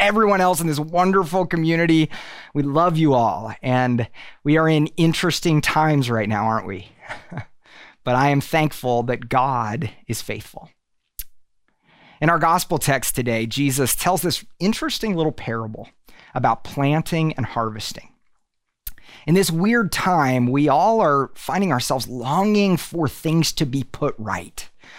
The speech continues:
longing for a world restored. And in his parables,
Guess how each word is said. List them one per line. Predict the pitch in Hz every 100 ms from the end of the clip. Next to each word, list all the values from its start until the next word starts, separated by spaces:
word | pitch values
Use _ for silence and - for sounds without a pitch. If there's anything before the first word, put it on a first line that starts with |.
| -
longing | 151 170 190 208 214 190
for | - 175 165
a | 143
world | 135 139 151 147 139
restored. | 131 120 - - 98 87 - - _ _ _ _ _ _ _
And | 156 208
in | 269
his | 254 -
parables, | - 233 208 131 90 - -